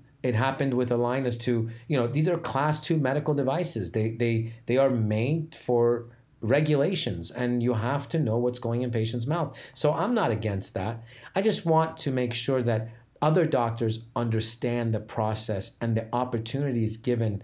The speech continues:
with an open mind, just like I now have become. Because look, there could be another aligner company that comes up and says, you know, "We have this version of doing aligners now," or "We have this," and you have to give an opportunity to see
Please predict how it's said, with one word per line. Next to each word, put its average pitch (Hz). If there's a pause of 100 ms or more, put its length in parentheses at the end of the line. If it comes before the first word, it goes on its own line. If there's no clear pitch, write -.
(160)
with 117
an 107
open 117
mind, 92 (480)
just 147
like 113
I 120 (100)
now 107
have 90
become. 87 (320)
Because 147
look, 156 (220)
there 147
could 180
be 185
another 175
aligner 127
company 123
that 123
comes 131
up 147
and 127
says, 147 (360)
you 147
know, 151
"We 143
have 160
this 208
version 120
of 110
doing 110
aligners 104
now," 87
or 123
"We 143
have 156
this," 196 (260)
and 147
you 151
have 170
to 208
give 165
an 143
opportunity 120
to 113
see 135